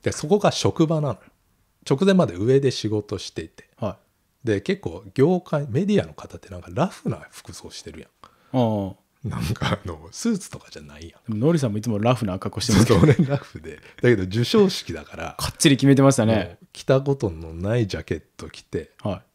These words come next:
Speaker 2: い。
Speaker 1: もう靴は当日買ってくらいの。
Speaker 2: 先輩もノリさんの格好見て、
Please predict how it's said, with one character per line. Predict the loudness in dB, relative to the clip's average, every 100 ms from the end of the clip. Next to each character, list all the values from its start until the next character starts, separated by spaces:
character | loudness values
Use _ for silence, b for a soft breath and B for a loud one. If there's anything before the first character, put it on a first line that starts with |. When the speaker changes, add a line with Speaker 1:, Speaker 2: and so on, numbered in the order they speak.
| _ _
Speaker 2:
い。 |
Speaker 1:
も | -12
う |
靴 | -12 -6 2
は | 2 0
当 | -8 -4 -2
日 | -4 -8 -12
買 | -10 -12
っ |
て | _ -8
く | -8
ら | -16
い | -18 _ _ _ _
の。 | -8
Speaker 2:
先 | -2 0
輩 | 4 4
も | 6 4 2 0
ノ | 0
リ | 0
さ |
ん | -2
の |
格 | -6 -6
好 | -6
見 |
て、 | -8 -10 -10